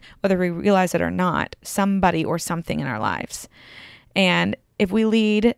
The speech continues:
those observing us with characteristics that bring us closer together versus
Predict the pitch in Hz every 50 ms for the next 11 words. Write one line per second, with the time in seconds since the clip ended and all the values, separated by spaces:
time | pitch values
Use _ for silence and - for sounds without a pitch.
0 | _ - 196 208 190 190 185 190 185 190 202 202 208 208 196 180 180 175 - -
1 | - 185 180 - - - - 196 185 - - 190 190 - - - - - - -
2 | - - - 196 196 196 - - - - 196 196 - - - 196 202 - 285 339
3 | 359 311 233 202 196 190 180 185 180 180 190 - - - - - 190 196 - -